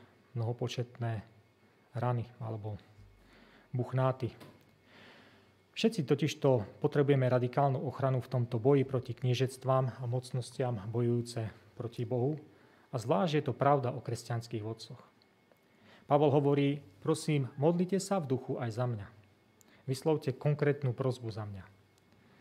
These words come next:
A tak by som vás ja rád poprosil, aby ste to isté robili trebárs pre nášho miestneho kazateľa. Každý kazateľ z nášho združenia by ocenil určite to isté.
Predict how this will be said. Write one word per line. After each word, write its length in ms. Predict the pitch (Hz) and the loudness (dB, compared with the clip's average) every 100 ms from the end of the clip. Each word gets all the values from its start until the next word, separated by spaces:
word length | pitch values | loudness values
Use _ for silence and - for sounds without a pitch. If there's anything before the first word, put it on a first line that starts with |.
| - _ _ - - | -20 _ _ -18 -10
A 60 | |
tak 160 | - 196 | -4 -4
by 100 | 190 | -4
som 220 | - 185 | 0 0
vás 160 | 127 123 | 2 2
ja 80 | |
rád 320 | 123 123 123 - | 2 0 -2 -4
poprosil, 560 | 120 135 120 131 151 143 - _ _ - | -2 -2 0 0 0 -2 -12 _ _ -10
aby 160 | 127 127 | -8 -6
ste 160 | - | -6
to 160 | 120 131 | -2 0
isté 240 | 131 - | -2 -4
robili 420 | 117 113 120 117 117 - _ | -4 -2 0 0 -2 -14 _
trebárs 380 | - 120 120 - | -6 -4 -4 -6
pre 320 | - 120 - 123 | -6 -6 -6 -6
nášho 240 | 120 117 | -4 -2
miestneho 420 | 120 117 - 120 117 | -2 -4 -4 -4 -4
kazateľa. 480 | 120 113 - 101 92 _ _ _ - - - - - - - | -4 -6 -8 -12 -16 _ _ _ -20 -20 -20 -20 -20 -20 -2
Každý 320 | 139 143 131 | 2 2 2
kazateľ 560 | 123 120 123 120 127 131 131 | 0 0 0 0 0 -2 -4
z 60 | |
nášho 320 | - 120 - 110 | -6 -4 -4 -6
združenia 560 | 127 117 127 120 120 117 - | -4 -2 0 0 -2 -4 -8
by 80 | 139 | -6
ocenil 560 | 147 139 123 113 117 120 120 | -4 -4 -4 -4 -4 -6 -10
určite 400 | 117 - 117 110 | -12 -10 -10 -10
to 160 | 110 | -8
isté. 320 | 113 - - | -8 -10 -14